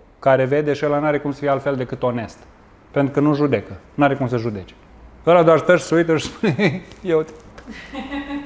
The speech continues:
ce tare, ia uite, iar am făcut-o. Iar, <laughs> ce tare e asta.” Înțelegi?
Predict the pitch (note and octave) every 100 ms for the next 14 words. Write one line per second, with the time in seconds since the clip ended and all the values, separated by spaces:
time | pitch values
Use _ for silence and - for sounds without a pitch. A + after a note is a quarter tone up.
0 | - G3+ F3+ F3+ E3+ D#3+ E3 F3 F#3 F3
1 | D3+ D3+ D3+ D#3 - - - - - -
2 | - G#3+ G3+ F3+ - B3 B3 A#3+ - G3+
3 | - - - - - E3+ F#3 E3+ D#3+ D3+
4 | - - - - - - - - - -
5 | - - - B2+ G3